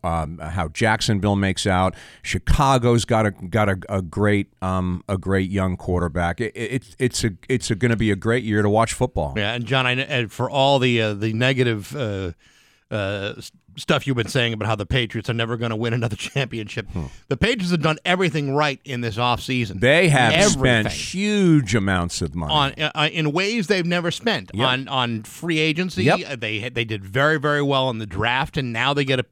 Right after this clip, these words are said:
Speaker 2: to pick and choose who stays, who goes,
Speaker 1: Yep.
Speaker 2: and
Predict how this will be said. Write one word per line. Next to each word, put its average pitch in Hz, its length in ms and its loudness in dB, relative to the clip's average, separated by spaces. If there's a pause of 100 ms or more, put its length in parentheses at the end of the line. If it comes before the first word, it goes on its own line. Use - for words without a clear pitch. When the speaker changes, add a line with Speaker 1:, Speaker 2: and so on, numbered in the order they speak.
Speaker 2:
to 127 100 0
pick - 200 -2
and 131 100 -2
choose 120 360 0 (440)
who 139 220 4
stays, 110 560 0 (240)
who 190 240 2
goes, 117 500 2
Speaker 1:
Yep. 123 140 -4
Speaker 2:
and 165 400 -2